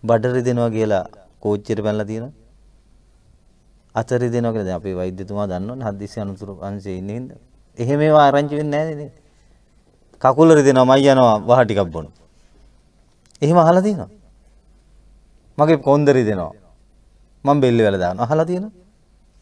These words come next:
නැහැ. හැබැයි හිත රිදිච්ච අය බෙල්ල වැල දාගන්නේ නැද්ද?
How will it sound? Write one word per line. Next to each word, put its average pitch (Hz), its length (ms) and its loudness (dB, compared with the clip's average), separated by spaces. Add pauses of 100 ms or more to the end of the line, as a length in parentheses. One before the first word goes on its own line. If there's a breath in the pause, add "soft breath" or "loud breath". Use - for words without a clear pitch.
(300)
නැහැ. 98 260 -10 (800)
හැබැයි 226 220 6
හිත 165 160 4
රිදිච්ච 214 440 4
අය 139 180 8
බෙල්ල 147 180 4
වැල 135 220 6
දාගන්නේ 104 440 2
නැද්ද? 107 220 -14